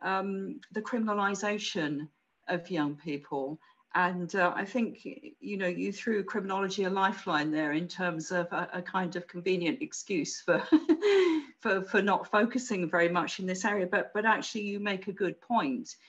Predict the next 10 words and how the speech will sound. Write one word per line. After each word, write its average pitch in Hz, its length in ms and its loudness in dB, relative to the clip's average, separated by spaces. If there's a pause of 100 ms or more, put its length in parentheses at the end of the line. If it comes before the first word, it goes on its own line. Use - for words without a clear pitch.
(340)
And 208 120 2
I 220 120 4
think 233 340 2
in 226 100 4
the 214 80 0
work 214 360 2
that 196 200 0
we've 226 240 0
been 226 120 0
undertaking, 156 1000 -2